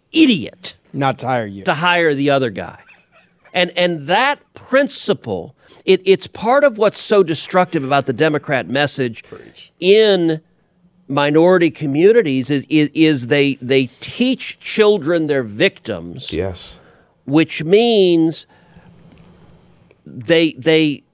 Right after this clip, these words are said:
Speaker 1: discourage them from doing the hard damn work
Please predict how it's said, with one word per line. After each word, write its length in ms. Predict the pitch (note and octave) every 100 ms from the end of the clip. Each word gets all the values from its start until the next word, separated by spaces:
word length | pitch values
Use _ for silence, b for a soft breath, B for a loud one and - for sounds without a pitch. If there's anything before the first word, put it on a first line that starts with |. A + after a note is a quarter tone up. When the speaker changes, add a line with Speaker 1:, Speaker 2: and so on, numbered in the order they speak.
| -
Speaker 1:
discourage 920 | A2+ E3 - - - A#3+ C#4+ C#4 A#2
them 200 | C3+ E3 D3+
from 280 | E3 D3+
doing 360 | A#2+ G#3+ C4+ A3
the 120 | D3+
hard 440 | A2 G3+ B3+ A#3 D3+
damn 360 | G#3 A3 F3+
work 640 | C#3 E3 B3+ F#3+ - -